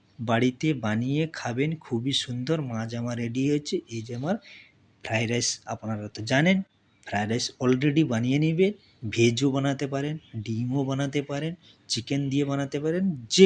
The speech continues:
কোনো জিনিস দিয়ে বানিয়ে এইভাবে মাছ দিয়ে মিক্স করে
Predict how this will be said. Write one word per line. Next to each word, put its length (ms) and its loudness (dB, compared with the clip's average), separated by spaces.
কোনো 200 2
জিনিস 360 -2
দিয়ে 140 -4
বানিয়ে 280 -2
এইভাবে 420 2
মাছ 200 -4
দিয়ে 140 0
মিক্স 280 -4
করে 260 4